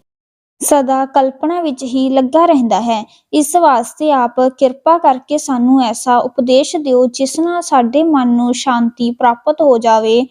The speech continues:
ਤੇ ਮਨ ਭਟਕਣਾ ਮੁੱਕ ਜਾਵੇ।" ਇੱਕ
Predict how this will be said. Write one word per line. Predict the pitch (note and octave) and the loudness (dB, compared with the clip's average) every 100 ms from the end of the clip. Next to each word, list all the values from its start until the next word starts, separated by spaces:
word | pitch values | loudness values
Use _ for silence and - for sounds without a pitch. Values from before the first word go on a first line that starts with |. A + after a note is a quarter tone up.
| _ _ _ - | _ _ _ -2
ਤੇ | D#4 | 2
ਮਨ | D#4 C4+ A#3+ A#3+ B3 A#3+ _ - | 4 2 2 -2 -4 -10 _ -2
ਭਟਕਣਾ | C#4 B3+ - A#3+ B3 | -2 -2 -8 -6 -2
ਮੁੱਕ | C4+ C#4 - | -2 -2 -2
ਜਾਵੇ।" | D4+ B3 G#3 G#3+ - _ _ _ | 0 0 0 -4 -8 _ _ _
ਇੱਕ | D4 | -4